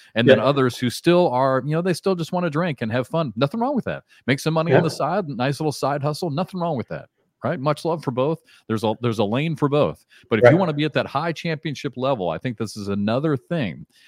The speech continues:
Speaker 1: that you've got to be able to learn how to do. And it got me thinking about the comment that you made, and I agree with you, um, on A C L Live with Matt Guy.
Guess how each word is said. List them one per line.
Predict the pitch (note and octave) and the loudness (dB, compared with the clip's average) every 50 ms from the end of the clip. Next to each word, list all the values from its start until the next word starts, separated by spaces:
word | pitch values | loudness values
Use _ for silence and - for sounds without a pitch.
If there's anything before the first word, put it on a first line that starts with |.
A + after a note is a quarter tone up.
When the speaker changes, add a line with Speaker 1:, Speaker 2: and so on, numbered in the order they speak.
| - _ - | -10 _ -4
Speaker 1:
that | B2 A2 | -4 -2
you've | - B2+ A#2 | -2 -2 -2
got | A#2+ C3+ C#3+ D#3+ - | 0 -2 -2 -2 -6
to | - | -4
be | C3+ C3+ | -2 -2
able | C3 B2 | -2 0
to | A#2 | 0
learn | C3 C3 A#2+ | -2 0 0
how | A#2 C3 | 0 0
to | B2 A#2 | 0 0
do. | A2 C3+ D#3 C#3 A#2+ | -2 -2 -2 -2 -2
And | A#2+ B2+ | -2 -4
it | A2+ - - | -6 -6 -8
got | - D3+ F3+ G#3 G3 | -8 -6 -6 -6 -6
me | G#3+ A3+ | -6 -6
thinking | F#3 - - D#3 C3+ B2+ - E3 D3+ | -6 -4 -2 -2 -2 -2 -2 -2 -2
about | C3 A2 A2 A2 - | 0 0 -2 -4 -4
the | A2+ | -8
comment | - - C3+ C#3+ F3+ D#3+ A2 G2+ G2+ G#2 - _ _ _ _ _ _ _ | -10 -8 -6 -4 -2 -2 -2 -2 -4 -6 -8 _ _ _ _ _ _ _
that | - A#2+ A2+ | -4 -2 0
you | A2+ B2 C#3 E3 | 2 2 2 2
made, | D#3+ C3 G2+ G2 G2+ G#2 A2+ A#2 | 2 0 0 0 0 -2 -2 -2
and | B2 A#2+ | 0 0
I | A2+ A2+ C#3+ | 0 0 0
agree | D#3+ C#3+ D#3+ G3 | -2 -2 -2 -2
with | E3+ D3 - - | -2 -4 -4 -4
you, | F2+ E2 E2+ F2+ - _ _ _ _ _ _ _ _ _ - | -4 -4 -4 -6 -8 _ _ _ _ _ _ _ _ _ -8
um, | F#2+ G2 G2 F#2+ F#2+ G2 G2 F#2+ F#2 F2 - - | -4 -2 -2 -2 -2 -2 -2 -4 -6 -8 -8 -4
on | A#2 A2 G#2+ | -4 -2 -2
A | A2 A2+ | -2 -2
C | A2+ - - B2+ | -4 -2 0 0
L | A#2+ A2+ | 2 2
Live | G#2+ A#2 C3+ C3 B2+ A#2 A#2 A2 A#2 | 2 0 0 0 0 0 -2 -2 -4
with | A#2+ - - | -4 -4 -2
Matt | A#2 A#2+ C3+ C3+ G#2+ | -2 -2 -2 -4 -4
Guy. | - B2+ C#3+ D#3 G#2 E2+ - | -4 -2 -2 -4 -6 -8 -10